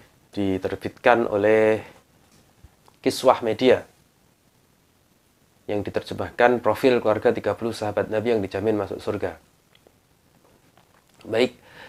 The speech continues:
kita, untuk mempersingkat waktu saja, kita akan bacakan, eh, siapakah yang pertama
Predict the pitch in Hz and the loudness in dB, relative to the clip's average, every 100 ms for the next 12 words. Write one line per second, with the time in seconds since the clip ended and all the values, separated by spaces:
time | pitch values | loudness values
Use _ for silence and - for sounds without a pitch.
0 | - - 90 - 110 - 101 104 - 107 | -16 -14 -12 -8 0 0 2 -2 0 -2
1 | 101 101 - 101 98 95 123 135 131 110 | -2 -4 -8 -8 -4 4 6 6 2 -2
2 | - - 104 98 95 92 95 120 127 127 | -4 -6 -4 -4 -4 -6 -2 2 2 2
3 | 127 165 _ _ - _ _ - - _ | -2 -8 _ _ -20 _ _ -20 -20 _
4 | _ - 101 95 95 92 98 95 98 117 | _ -8 -4 0 -2 -2 -4 0 0 2
5 | 110 98 95 98 101 98 127 - | 2 0 0 -4 -4 0 0 -2